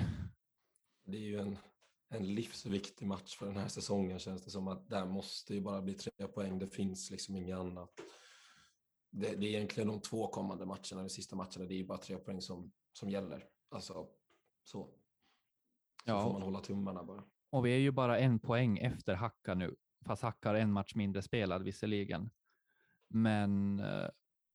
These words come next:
Speaker 2: som sagt, det är väl en klassisk sexpoängsmatch. Och vi har all chans i världen att faktiskt, eh, vinna det här som det ser ut just nu. Och, eh, detsamma gäller ju även för, eh, årets, eh,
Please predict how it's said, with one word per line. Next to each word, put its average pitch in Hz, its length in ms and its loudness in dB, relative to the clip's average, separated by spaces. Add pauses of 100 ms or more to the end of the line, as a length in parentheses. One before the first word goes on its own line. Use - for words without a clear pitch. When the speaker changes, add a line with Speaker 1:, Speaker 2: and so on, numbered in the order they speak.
(800)
Speaker 2:
som 180 160 4
sagt, 113 280 2
det 139 80 4
är 139 80 6
väl 139 140 4
en 123 80 4
klassisk 110 600 0 (220)
sexpoängsmatch. - 2000 -4 (960)
Och 123 260 -2
vi 120 160 4
har 127 240 4
all 135 280 4
chans 110 420 0
i 110 40 2
världen 98 360 2
att 90 80 -4
faktiskt, - 520 -6
eh, 90 80 2
vinna 98 440 2
det 87 100 -4
här 90 220 -2
som 92 220 -2
det 87 80 -2
ser 90 180 -6
ut 87 240 -6
just - 200 -8
nu. 87 220 -4 (960)
Och, - 400 -4
eh, 107 360 4
detsamma 123 460 2
gäller 117 280 4
ju 110 100 4
även 107 400 2
för, 95 420 0
eh, 90 300 2
årets, 127 640 2
eh, 87 320 -2